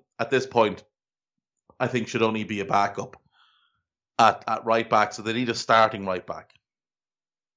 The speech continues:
That's got to be a priority for them this summer, is getting a starting quality right back. I like Mina, I like Keane, I like them as backups. I wouldn't want them starting. I think Godfrey and Holgate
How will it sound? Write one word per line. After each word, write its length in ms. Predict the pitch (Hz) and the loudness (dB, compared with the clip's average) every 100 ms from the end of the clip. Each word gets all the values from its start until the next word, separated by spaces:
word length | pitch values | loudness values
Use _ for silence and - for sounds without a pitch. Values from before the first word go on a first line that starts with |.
| _ _ _ _ _ - - | _ _ _ _ _ -10 2
That's 280 | 127 - | 2 2
got 260 | - 127 - | 4 4 4
to 80 | 123 | -6
be 160 | 113 | -4
a 60 | 98 | -6
priority 500 | - 107 101 95 95 | -4 0 0 0 -4
for 160 | - 90 | -4 -6
them 160 | 90 | -4
this 180 | 92 90 | -6 -2
summer, 300 | - 90 87 | 0 0 0
is 80 | 82 | 0
getting 380 | 107 107 98 92 | 2 4 2 -4
a 40 | |
starting 440 | - 104 98 95 | -2 2 2 -2
quality 380 | 85 98 90 90 | -4 -2 -2 -2
right 260 | 87 92 - | 2 0 0
back. 260 | 82 - _ _ _ _ _ _ _ _ _ _ _ _ _ _ _ _ _ _ | -8 -8 _ _ _ _ _ _ _ _ _ _ _ _ _ _ _ _ _ _
I 120 | 143 | 8
like 340 | 160 190 185 143 | 10 8 6 2
Mina, 280 | 156 143 | 2 4
I 180 | 143 131 | 4 4
like 320 | 127 127 120 | 6 4 2
Keane, 400 | - 120 113 110 104 | -4 -2 -2 -2 -2
I 100 | 107 | 2
like 220 | 110 107 | 2 0
them 120 | 98 | -6
as 120 | 92 | -8
backups. 540 | - 98 95 - 90 98 | -2 0 0 -2 -8 -8
I 40 | |
wouldn't 300 | 98 104 101 | -4 -4 -4
want 200 | 95 95 | -6 -6
them 120 | 92 | -8
starting. 400 | 85 104 101 98 101 | -2 2 4 2 -2
I 40 | |
think 220 | 120 117 | -2 0
Godfrey 440 | 113 110 104 113 98 | 4 4 2 -4 -4
and 100 | 95 | 2
Holgate 500 | 104 104 101 95 | 2 2 0 -4